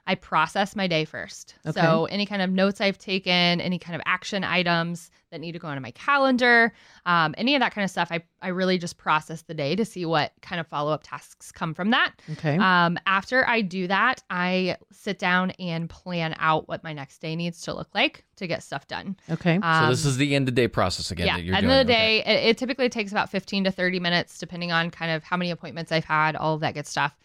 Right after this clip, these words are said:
Speaker 1: Um, and once you master the process, it goes a lot faster. So then I go and plan out my next day and kind of arrange things in the order they have to be done and make that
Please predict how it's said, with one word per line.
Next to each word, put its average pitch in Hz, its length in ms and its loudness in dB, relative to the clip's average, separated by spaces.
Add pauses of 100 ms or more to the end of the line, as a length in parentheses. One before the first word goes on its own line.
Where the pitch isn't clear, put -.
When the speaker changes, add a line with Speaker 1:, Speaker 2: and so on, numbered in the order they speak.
(280)
Speaker 1:
Um, 147 240 0
and 196 180 0
once 175 220 -2
you 175 60 -6
master 156 320 -4
the 156 80 -8
process, 147 680 -4
it 180 100 -12
goes 160 160 -6
a 156 40 -8
lot 127 140 -4
faster. 110 400 -6 (400)
So 202 300 4
then 214 140 4
I 233 220 2
go 202 340 4
and 196 140 0
plan 196 200 0
out 175 140 2
my 190 80 0
next 165 280 -4
day 320 400 2
and 170 540 0
kind 175 160 -6
of 170 60 -4
arrange 170 480 -2
things 180 360 -10
in 160 60 -12
the 156 140 -12
order 170 180 0
they 165 120 0
have 143 120 -2
to - 80 -18
be 156 120 -14
done 262 560 2 (100)
and 160 260 -6
make 165 240 -6
that 151 180 -4